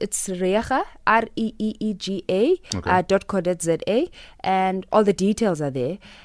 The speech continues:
Speaker 1: And we also do pharmaceuticals. So now we started di-, distributing, uh, medicine to Zimbabwe,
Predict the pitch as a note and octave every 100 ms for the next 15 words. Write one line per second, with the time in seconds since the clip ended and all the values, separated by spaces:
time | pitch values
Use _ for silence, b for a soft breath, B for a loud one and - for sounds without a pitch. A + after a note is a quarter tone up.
0 | B - F#3+ F#3+ F#3+ F#3+ F#3+ F#3+ F#3+ A#3
1 | D#4+ E4+ C4+ C4+ A3 G#3 A3+ A3 A#3 C#3
2 | B2+ - - G#3+ G3+ G#3 G#3+ G#3 - G#3+
3 | G#3+ E3+ F3+ - - G3 - F#3 G3 G#3
4 | G3 F#3 - F3 E3+ E3+ - F#3+ F#3 E3+
5 | D#3+ E3+ F3 C4+